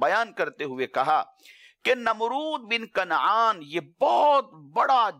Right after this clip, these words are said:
جابر بادشاہ تھا۔ سب سے پہلے اپنے سر کے اوپر اسی بادشاہ نے تاج سجایا، اور پھر اس کے بعد جو بھی بادشاہ آتا، جو بھی سلطان ہوتا، اس کے سر پہ تاج رکھا جانے لگا۔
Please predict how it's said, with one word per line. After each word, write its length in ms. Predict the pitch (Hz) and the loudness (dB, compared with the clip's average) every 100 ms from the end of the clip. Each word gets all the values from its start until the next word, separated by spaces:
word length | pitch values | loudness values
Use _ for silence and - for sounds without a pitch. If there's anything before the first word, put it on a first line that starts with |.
| 120 | -6
جابر 440 | 220 - 254 285 | 0 0 0 -4
بادشاہ 440 | 196 165 147 - 139 | 0 0 0 -2 -2
تھا۔ 220 | - 98 _ _ _ _ - | -2 -8 _ _ _ _ -14
سب 400 | - - 302 320 | -4 0 0 0
سے 220 | - 254 | -2 -2
پہلے 560 | 254 220 214 208 180 131 _ _ _ _ _ _ _ _ - | 0 -2 0 0 0 -2 _ _ _ _ _ _ _ _ -4
اپنے 300 | 196 202 190 | -2 -2 -4
سر 380 | - - 269 277 | -4 -2 0 -2
کے 180 | - | 0
اوپر 320 | 208 180 190 170 _ - | 0 0 -2 -4 _ -8
اسی 500 | 247 - 226 208 131 | -6 -4 -4 -6 -6
بادشاہ 560 | 127 151 156 - 165 | 0 0 0 -2 -2
نے 220 | 139 127 104 _ - | -2 -8 -12 _ -2
تاج 420 | 156 160 156 139 | 2 4 2 0
سجایا، 540 | - 123 117 73 - - - _ _ _ _ - | -6 -6 -4 -6 -4 -8 -10 _ _ _ _ -2
اور 160 | 143 | -2
پھر 200 | 135 180 | 0 -2
اس 180 | 170 165 | -4 -4
کے 120 | 180 | -6
بعد 300 | 147 156 165 156 _ _ _ _ _ _ | -2 0 0 -2 _ _ _ _ _ _
جو 220 | 135 190 | -4 -2
بھی 120 | 180 | -2
بادشاہ 460 | 156 160 156 - 165 | 0 0 0 -2 0
آتا، 400 | 143 143 147 131 | 0 0 0 0
جو 200 | 123 170 | -2 -4
بھی 100 | 170 | -4
سلطان 540 | - 143 131 160 185 | -4 -4 -2 0 0
ہوتا، 420 | 165 147 - 143 123 | -2 -6 0 0 0
اس 200 | - - | -4 -10
کے 100 | - | -8
سر 260 | 160 - 180 | -6 -4 -4
پہ 140 | - 139 | -4 -6
تاج 260 | 151 135 175 _ _ - 190 | 0 0 -2 _ _ -6 -6
رکھا 260 | - 185 | -4 -4
جانے 360 | 151 139 127 120 | -2 -2 -2 -4
لگا۔ 320 | 95 85 - | -8 -8 -12